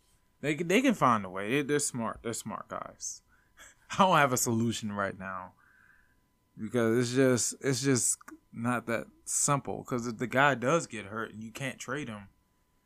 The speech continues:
that's just, that's just a lot of money on your books. I think they're gonna buy out Blake Griffin and they'll find a trade partner for Drummond and, um, I guess Cousins get released.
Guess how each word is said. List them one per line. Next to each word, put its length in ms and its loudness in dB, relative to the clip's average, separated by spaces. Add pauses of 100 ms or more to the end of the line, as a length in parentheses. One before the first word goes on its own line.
(200)
that's 280 -10
just, 420 -10 (480)
that's 140 -14
just 160 -8
a 60 -8
lot 240 4
of 80 -6
money 280 -6
on 140 -10
your 180 -4
books. 540 -12 (1400)
I 120 2
think 240 0
they're 80 2
gonna 200 0
buy 380 0
out 300 -2 (160)
Blake 320 -6
Griffin 520 -10
and 380 -14
they'll 240 -6
find 380 -2
a 40 -10
trade 360 -8
partner 340 -6
for 140 -12
Drummond 560 -12
and, 220 -14 (1080)
um, 720 -2
I 140 -6
guess 220 -4
Cousins 440 2
get 220 -8
released. 680 -4